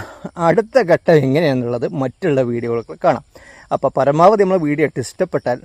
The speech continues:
ലൈക്ക് അടിക്കുക, കമൻറ്റ് ചെയ്യുക, ഫോളോ ചെയ്യാൻ മറക്കരുത്. വീണ്ടും മറ്റൊരു അടിപൊളി വീഡിയോയിൽ കാണുന്നതുവരെ thanks for watching.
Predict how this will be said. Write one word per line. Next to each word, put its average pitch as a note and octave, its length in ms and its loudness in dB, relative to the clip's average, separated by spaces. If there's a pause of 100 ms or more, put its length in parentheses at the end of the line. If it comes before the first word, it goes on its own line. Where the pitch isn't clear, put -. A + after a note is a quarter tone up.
(120)
ലൈക്ക് A#2+ 320 -8
അടിക്കുക, C#3+ 260 -4 (260)
കമൻറ്റ് C3+ 360 -4
ചെയ്യുക, E3+ 460 -4
ഫോളോ B2+ 260 -2 (100)
ചെയ്യാൻ D3 280 0
മറക്കരുത്. F#3 380 -4 (580)
വീണ്ടും C#4+ 260 2 (260)
മറ്റൊരു F3 340 2 (300)
അടിപൊളി G#3+ 460 0
വീഡിയോയിൽ D3+ 400 0
കാണുന്നതുവരെ C#3 440 -2 (280)
thanks C#3 260 -8 (100)
for B2 220 0 (360)
watching. A#2+ 520 -4